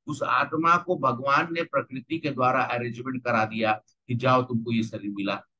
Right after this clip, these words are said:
और वो शरीर लेने के बाद त्रिगुण का प्रभाव पड़ गया। त्रिगुण का मतलब कहने का था माया का ही प्रभाव, उसके अंदर में हमारी इच्छाएं जागृत हुई। वो इच्छा कहाँ से जागृत हुई? मन से।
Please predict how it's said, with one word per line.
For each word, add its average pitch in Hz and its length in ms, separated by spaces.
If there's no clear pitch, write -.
और 143 100
वो 170 220
शरीर 190 320
लेने 170 260
के 151 140
बाद 139 160
त्रिगुण 127 400
का 135 120
प्रभाव 123 500
पड़ 120 120
गया। 110 220
त्रिगुण 156 640
का 151 160
मतलब 123 340
कहने 123 200
का 123 100
था 117 140
माया - 1400
का 139 120
ही 151 140
प्रभाव, 95 400
उसके - 380
अंदर 123 320
में 120 100
हमारी 113 260
इच्छाएं 127 360
जागृत 110 340
हुई। 104 80
वो 151 80
इच्छा 156 220
कहाँ 156 200
से 165 100
जागृत 156 360
हुई? 226 220
मन 123 160
से। 107 280